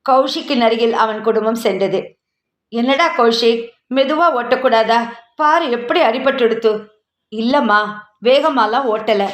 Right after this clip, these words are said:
மெதுவா தான் ஓட்டினேன். இது யாரோ வேணும்னே வந்து மோதினா மாதிரி இருந்தது." "என்னடா சொல்ற?" லக்ஷ்மி அதிர்ச்சியுடன் கேட்டுக்கொண்டிருக்கும் போதே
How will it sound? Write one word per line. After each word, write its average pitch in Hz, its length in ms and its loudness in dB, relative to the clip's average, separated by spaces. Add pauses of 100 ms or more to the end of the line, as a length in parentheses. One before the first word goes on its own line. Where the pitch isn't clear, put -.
(340)
மெதுவா 269 340 2
தான் 262 220 0
ஓட்டினேன். 208 460 -2 (360)
இது 262 180 -6
யாரோ 240 340 2
வேணும்னே 254 540 2
வந்து 240 260 0
மோதினா 233 400 0
மாதிரி 214 220 0
இருந்தது." 202 560 -2 (280)
"என்னடா 294 500 0
சொல்ற?" 240 540 2 (400)
லக்ஷ்மி 277 460 0
அதிர்ச்சியுடன் 269 720 0
கேட்டுக்கொண்டிருக்கும் 240 760 -2
போதே 226 500 2